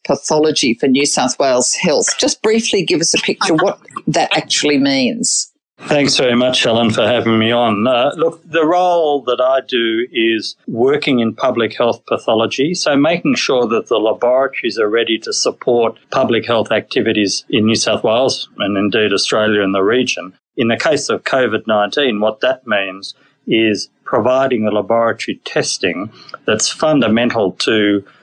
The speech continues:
Speaker 2: working out what we do with quarantine, home isolation, as well as patient management.
Speaker 1: And can you paint us a picture of what your day is like? No doubt you're frantically busy, you and your teams, all the hospitals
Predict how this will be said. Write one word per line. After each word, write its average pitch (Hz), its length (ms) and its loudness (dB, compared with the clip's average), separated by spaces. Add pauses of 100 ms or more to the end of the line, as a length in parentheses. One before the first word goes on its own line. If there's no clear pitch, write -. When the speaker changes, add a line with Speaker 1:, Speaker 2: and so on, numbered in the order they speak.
(140)
Speaker 2:
working 123 380 2
out 113 200 0
what 113 180 0
we 107 100 -2
do 107 480 0 (280)
with 101 180 -2
quarantine, 104 960 0
home 107 320 2
isolation, 101 840 0 (180)
as 117 160 2
well 120 200 2
as 101 80 -2
patient 110 400 -2
management. 101 560 -4 (180)
Speaker 1:
And 233 180 2
can 262 220 2
you 240 140 2 (200)
paint 320 240 2
us - 200 0
a - 20 0
picture - 460 0
of 156 140 0
what 165 220 0
your 143 200 2
day 147 340 2
is 147 220 2
like? 117 440 -2
No 156 240 2
doubt 139 360 0
you're 139 360 2 (220)
frantically 160 720 0
busy, 139 560 0
you 151 240 2
and 147 100 2
your 135 200 2
teams, 139 720 0 (140)
all 170 240 2
the 160 80 0
hospitals 131 680 0